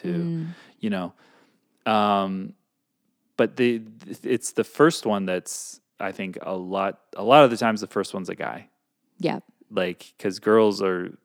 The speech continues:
Speaker 1: smarter than that.
Speaker 2: Yeah.
Speaker 1: They're like, <laughs> they're, they're, they're the ones that are just like, well, they do get all dolled up, but th-, I think they maintain that. 'Cause
Speaker 2: Yeah.
Speaker 1: they're like, "I don't wanna
Speaker 2: Well,
Speaker 1: lose
Speaker 2: some
Speaker 1: this."
Speaker 2: women let themselves go for sure.
Speaker 1: Well, yeah, so I guess it's, it is both, but you get those guys that are just, like,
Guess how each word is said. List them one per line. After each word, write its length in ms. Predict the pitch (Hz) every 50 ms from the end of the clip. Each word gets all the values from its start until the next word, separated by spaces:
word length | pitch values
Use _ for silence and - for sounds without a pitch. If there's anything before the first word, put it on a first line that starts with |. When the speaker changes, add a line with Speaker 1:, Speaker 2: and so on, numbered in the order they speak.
| _
Speaker 1:
smarter 360 | - - - - 90 87 85
than 160 | 85 87 90 92
that. 260 | 90 92 101 98 - _ _ _
Speaker 2:
Yeah. 180 | - 175 - - - _
Speaker 1:
They're 180 | - 104 101 101
like, 360 | 95 92 90 95 - - - - 165 -
<laughs> 180 | - - 160 -
they're, 220 | - 123 123 123
they're, 340 | 113 127 127 123 123 120 117
they're 260 | 117 123 120 120 120
the 120 | 113 117 110
ones 320 | 107 110 107 107 104 95
that 120 | 104 101 98
are 100 | 101 98
just 260 | 101 101 95 - -
like, 340 | - - 98 - - - _ _ _ _ _ _ _ _ _ _ _ _ _ _ _
well, 220 | 320 - 156 160
they 140 | 160 170 180
do 180 | 180 220 214 196
get 200 | 135 123 104 101
all 160 | 101 101 98
dolled 320 | - 95 92 92 85 -
up, 180 | 107 101 90 -
but 140 | 107 - -
th-, 80 | 143
I 80 | 147 147
think 200 | 143 196 175 -
they 120 | 139 117
maintain 560 | 113 110 101 95 92 - - 101 101 98 95 92
that. 320 | 92 90 - - - _ _ _ -
'Cause 80 | -
Speaker 2:
Yeah. 160 | 190 190 165 -
Speaker 1:
they're 120 | - 101
like, 160 | 98 92 90 95
"I 80 | 101
don't 100 | 110 113
wanna 160 | 113 113 110
Speaker 2:
Well, 140 | 107 113 110
Speaker 1:
lose 100 | 113 113
Speaker 2:
some 160 | - 277 302
Speaker 1:
this." 160 | 247 160 143 156
Speaker 2:
women 160 | 160 156 160
let 160 | - - -
themselves 380 | - 156 156 - 165 156 147 -
go 180 | - 156 156
for 160 | 151 - -
sure. 420 | - - - - - - - - - 175
Speaker 1:
Well, 260 | 214 247 262 262 262
yeah, 320 | 269 262 233 202 175 135
so 140 | - - 196
I 40 | 208
guess 160 | 240 277 233
it's, 160 | 214 170 143
it 200 | 127 - 139 135
is 180 | 131 127 120 101
both, 400 | 113 110 104 98 95 95 - -
but 220 | - 120 113 95 135
you 220 | 135 139 135 127
get 280 | 120 - 143 131 - -
those 220 | 127 113 104 -
guys 300 | - 107 101 104 101 98
that 100 | 98 92
are 60 | 95
just, 160 | 92 90 -
like, 320 | 87 85 87 - - -